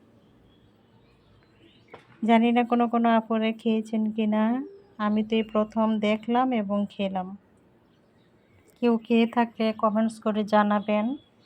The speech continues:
আপনারা কিভাবে খেয়েছেন, আমি কিভাবে খেলাম।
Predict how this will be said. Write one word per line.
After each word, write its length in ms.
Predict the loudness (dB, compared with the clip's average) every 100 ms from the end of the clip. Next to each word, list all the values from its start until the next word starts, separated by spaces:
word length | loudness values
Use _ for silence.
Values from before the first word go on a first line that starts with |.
| -20 _ -8
আপনারা 380 | -4 0 2 0
কিভাবে 480 | 0 -2 0 0 -4
খেয়েছেন, 540 | -2 0 0 0 0 0
আমি 200 | 0 -2
কিভাবে 500 | -6 -4 -2 -2 -4 -6
খেলাম। 400 | -6 -4 -2